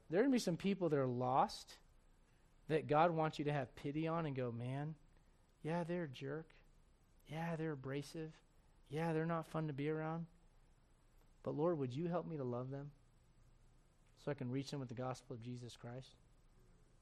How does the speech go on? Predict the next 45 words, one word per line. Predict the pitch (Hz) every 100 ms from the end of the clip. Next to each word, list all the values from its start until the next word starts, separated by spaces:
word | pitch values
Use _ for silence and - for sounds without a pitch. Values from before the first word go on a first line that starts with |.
| -
That | -
doesn't | 175 208 220
mean | 220 208
you | 196
don't | 196
speak | - 190 180
up | 190 185
for | 202
righteousness. | 170 143 143 135 156 -
It | 156
doesn't | 170 165 180
mean | 185 185
that | 180
you | 180
never | 180 180
say | 170 180 175
what's, | 185 -
I'm | 175
not | 202 247 233
saying | 233 208 147
that. | 123 127 - - - - - - - - - - -
But | - 160
can | 175
I | 170
ask | 196 -
you | 180
a |
question? | - 185 170 - 127 120 - - - - - - - - - - - - - - 143
Do |
you | 165 151
love | 165 156
them? | 107 95 - - - - - - - - - - - - - - - - - - - - - - - - - 143
Do | 156
you |
love | 151 175 143
those | 120
people? | - 117 107 117 117 - - - - - - - - - - - - _ - - 160
Do | 135
you | 156
love | 175 156
the |
people | 131 131 - 120
in |
this | 113 - 127
room? | 117